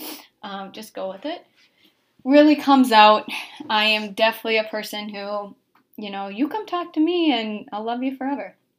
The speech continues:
Um, and then all the other ones are just like, I don't really understand them, so waste of time to go through 'em. <laughs> Um, so that's kind of like,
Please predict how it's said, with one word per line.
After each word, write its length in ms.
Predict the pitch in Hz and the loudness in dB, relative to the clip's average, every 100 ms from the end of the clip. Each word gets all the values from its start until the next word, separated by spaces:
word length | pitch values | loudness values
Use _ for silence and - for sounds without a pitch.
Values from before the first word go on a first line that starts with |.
| _ _ _ _ _ _ - _ | _ _ _ _ _ _ -20 _
Um, 380 | 220 226 226 220 | -12 -10 -10 -10
and 140 | - 247 | -8 -4
then 120 | 269 | -2
all 140 | 330 | -2
the 60 | 349 | -4
other 300 | 240 214 208 | -6 -8 -10
ones 260 | 202 202 | -12 -12
are 100 | 208 | -12
just 260 | 214 202 - | -12 -14 -12
like, 340 | 196 190 269 - | -10 -10 -12 -16
I 120 | 226 | -14
don't 200 | 233 208 | -14 -14
really 240 | 185 170 | -14 -14
understand 480 | - - - - - | -16 -18 -14 -14 -12
them, 160 | - - | -16 -16
so 380 | - 78 80 - _ - _ - | -14 -12 -12 -16 _ -20 _ -20
waste 400 | - - - - | -18 -18 -18 -18
of 80 | |
time 200 | - - | -18 -16
to 80 | - | -16
go 120 | - | -18
through 200 | - - - | -16 -16 -8
'em. 580 | 262 - 285 277 311 294 | -8 -4 -4 -2 -4 -4
<laughs> 140 | 381 330 _ _ _ 285 269 494 494 - - - - | -4 -6 _ _ _ -16 -14 -16 -16 -18 -20 -20 -6
Um, 440 | 269 262 262 254 | 0 4 4 2
so 220 | 254 269 247 | -2 -2 -2
that's 420 | 220 233 311 - | 0 -2 -2 -6
kind 380 | - 415 415 403 | -4 -2 -2 -4
of 60 | |
like, 560 | 330 269 233 220 214 - | 0 2 2 2 -4 -20